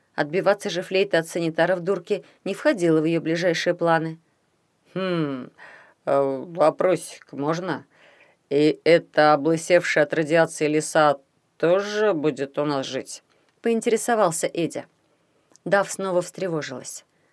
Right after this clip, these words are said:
Так как она уже не играла на флейте, её магия начинала рассеиваться. Циничный же Хаврон, сам того не зная, вообще имел значительный врождённый иммунитет против магии. То есть он ей, конечно, уступал, но очень ненадолго. Поняв, о ком идёт речь,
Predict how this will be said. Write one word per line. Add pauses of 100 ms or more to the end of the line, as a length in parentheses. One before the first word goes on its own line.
(200)
Так
как
она
уже
не
играла
на
флейте,
её
магия
начинала
рассеиваться. (680)
Циничный
же
Хаврон,
сам
того
не
зная,
вообще
имел
значительный
врождённый
иммунитет
против
магии. (360)
То
есть
он
ей,
конечно,
уступал, (300)
но
очень
ненадолго. (580)
Поняв,
о
ком
идёт
речь,